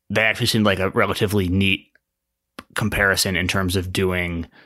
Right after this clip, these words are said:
partial but not quite full customs. You know, they're not a Wagner that is, like, starting, you know, you wa-, show up and ask for a ski, you're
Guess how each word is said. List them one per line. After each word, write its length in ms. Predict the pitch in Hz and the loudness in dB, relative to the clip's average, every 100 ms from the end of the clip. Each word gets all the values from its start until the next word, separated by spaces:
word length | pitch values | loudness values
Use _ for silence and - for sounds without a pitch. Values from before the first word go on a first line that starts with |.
| _ _ _ _ _ _ - | _ _ _ _ _ _ -10
partial 420 | - 101 - 107 | -2 0 2 0
but 160 | 87 87 | 0 0
not 240 | 92 87 | 0 0
quite 280 | - 98 - | 2 0 0
full 240 | - 104 | -2 -2
customs. 460 | 87 - - 62 71 | 0 -2 -2 -4 -4
You 60 | 95 | -2
know, 120 | 85 | -2
they're 120 | 87 | -2
not 400 | 87 87 87 - 90 | 0 0 0 -4 -2
a 400 | 82 82 80 - - - - _ _ - | 0 0 -2 -6 -14 -16 -18 _ _ -8
Wagner 540 | 95 92 87 85 85 | -2 0 0 -2 -4
that 160 | 87 - | -2 -2
is, 180 | 87 - | 0 0
like, 240 | 92 80 - - | -2 -4 -8 -6
starting, 520 | - - 87 85 87 - | -4 -2 -4 -8 -12 -8
you 100 | 104 | -6
know, 140 | 80 - _ _ - | -6 -8 _ _ -4
you 160 | 123 | -2
wa-, 220 | 101 95 95 | 2 2 2
show 180 | 117 | 2
up 120 | 87 85 | 2 2
and 80 | |
ask 200 | 90 87 | 0 -2
for 120 | - 85 | -2 0
a 60 | |
ski, 240 | - - 82 | 0 0 -4
you're 320 | 80 82 | -4 -6